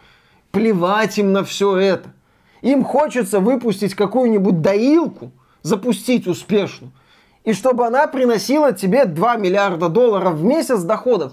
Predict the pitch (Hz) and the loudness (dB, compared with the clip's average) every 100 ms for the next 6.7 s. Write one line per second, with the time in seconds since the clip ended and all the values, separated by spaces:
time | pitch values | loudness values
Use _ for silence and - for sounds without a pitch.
0 | - - - - 196 135 - 131 220 277 | -14 -20 -14 -2 0 -2 -8 -4 -2 -2
1 | - - 208 196 190 180 226 320 277 170 | -6 -2 0 0 -2 -2 0 0 -2 -4
2 | - - 156 233 240 220 233 285 - 196 | -10 -10 -2 0 2 0 0 0 0 -2
3 | 185 190 233 254 196 165 190 208 - 208 | 0 -2 0 2 2 0 -2 -2 -2 0
4 | 262 185 160 147 139 156 175 170 165 170 | 0 0 2 2 2 -2 0 2 0 -2
5 | - 190 220 202 165 160 151 175 143 151 | -2 0 0 -2 -4 -4 -2 -4 -2 -4
6 | 175 143 135 160 165 131 - | -4 -4 -4 -2 -2 -6 -20